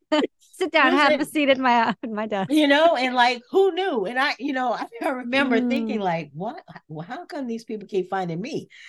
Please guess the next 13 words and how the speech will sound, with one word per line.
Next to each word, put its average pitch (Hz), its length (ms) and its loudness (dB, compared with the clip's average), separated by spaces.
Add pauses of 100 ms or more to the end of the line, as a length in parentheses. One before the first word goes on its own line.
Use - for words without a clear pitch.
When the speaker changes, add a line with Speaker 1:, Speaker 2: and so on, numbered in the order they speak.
(240)
Speaker 2:
You 208 100 -2
know, 220 220 4
Speaker 1:
Mm. 175 60 -2
Speaker 2:
but 190 300 2
yeah, 156 320 -2
who 226 120 0
knew, 185 200 -2
right? 160 320 -2 (320)
Speaker 1:
Yeah. 226 200 -6 (200)
Speaker 2:
But, 190 300 2 (100)
but 185 480 0
I 175 120 0
remember 196 840 -4